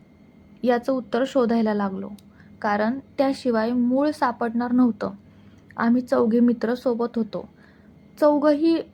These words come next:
उपनयित शाकाहारी. मी आणि सुशानं शू केली होती, केदारनं नाही, पण प्रसाद पण तर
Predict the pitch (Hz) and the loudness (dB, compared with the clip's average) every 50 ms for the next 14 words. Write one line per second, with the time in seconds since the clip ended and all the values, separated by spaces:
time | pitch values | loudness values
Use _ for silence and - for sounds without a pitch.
0 | _ - - - - - - - 277 285 285 - 302 294 285 277 269 269 269 - | _ -20 -20 -20 -20 -10 -2 0 0 2 4 4 4 6 4 2 0 0 -2 -8
1 | - - - - - 214 - - 254 240 - - 254 254 247 220 233 240 240 - | -16 -20 -20 -18 -16 -2 0 2 2 2 2 0 0 2 0 0 -2 -4 -8 -12
2 | - - - - - - - - - 226 233 247 254 277 302 - - - 240 240 | -18 -20 -20 -20 -20 -20 -20 -12 -4 -2 0 0 0 -2 -4 -4 -4 -2 0 0
3 | 269 285 277 - 254 240 - 254 233 226 226 254 277 294 - - - - - - | 0 -2 -4 -6 -8 -6 -4 -2 -2 0 0 -2 -4 -6 -12 -16 -20 -20 -20 -20
4 | - - - - - 339 330 302 - 285 262 233 240 233 214 202 202 - 208 - | -20 -20 -12 -2 0 0 0 2 2 2 2 4 4 4 2 2 -2 -8 -12 -12
5 | - - - - - - - - - - - 240 233 226 226 220 220 233 254 294 | -14 -18 -20 -20 -20 -20 -20 -20 -20 -6 0 0 2 2 2 2 2 2 0 0
6 | 320 339 349 339 302 269 262 277 - _ - _ - - - - - - - - | 0 -2 -2 -4 -4 -4 -6 -8 -12 _ -20 _ -20 -20 -20 -20 -20 -20 -20 -20
7 | - - - - - - - 320 330 349 - - - - - - 269 269 262 - | -20 -20 -20 -20 -14 -6 -4 -4 -4 -4 -8 -18 -20 -16 -6 -2 -2 -2 0 0
8 | 302 311 311 - - 339 330 330 - 349 349 | -2 -2 -4 -2 -2 -2 -2 0 -2 -4 -4